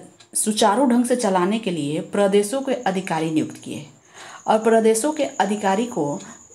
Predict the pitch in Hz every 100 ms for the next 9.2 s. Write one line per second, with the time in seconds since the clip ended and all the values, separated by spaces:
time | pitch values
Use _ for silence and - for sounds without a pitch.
0 | - 180 190 185 185 185 185 180 - -
1 | - 185 220 214 190 202 262 262 180 165
2 | - 156 214 240 - - - 190 233 320
3 | - - _ - - 214 208 226 175 143
4 | 127 113 - - - - - - - -
5 | - - _ _ _ - - 190 196 240
6 | 240 269 311 - - - - 185 180 208
7 | 143 147 131 131 - - - - - 220
8 | 226 - 226 - 269 370 226 170 151 143
9 | 233